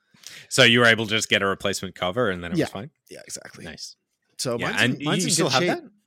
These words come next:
Speaker 2: Yeah, I do. I should probably run it.
Speaker 1: Mm. You know what? The nice thing about a piston compressor is you don't really need to run them.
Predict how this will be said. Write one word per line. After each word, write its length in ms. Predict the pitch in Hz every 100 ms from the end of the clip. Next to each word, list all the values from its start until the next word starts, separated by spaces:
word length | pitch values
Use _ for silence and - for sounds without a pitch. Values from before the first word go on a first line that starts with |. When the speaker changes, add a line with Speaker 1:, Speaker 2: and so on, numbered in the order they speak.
| -
Speaker 2:
Yeah, 180 | 165 185
I 80 |
do. 320 | 160 160 190 123
I 60 |
should 160 | - 117
probably 300 | 196 190 104
run 220 | 110 135
it. 160 | 98 - _ _ _ _ _ _ _ _ _ _
Speaker 1:
Mm. 300 | 104 98 87 101 _ _ - - - -
You 80 |
know 80 | 214
what? 200 | 277 285
The 80 | 214
nice 180 | 220 262
thing 120 | 302
about 120 | 277
a 40 | 226
piston 320 | 156 - 190
compressor 480 | 170 - 175 196 185
is 260 | 175 - -
you 60 | 170
don't 140 | 190
really 260 | 135 147 170
need 200 | 135 147
to 80 | 131
run 180 | 151 160
them. 200 | 82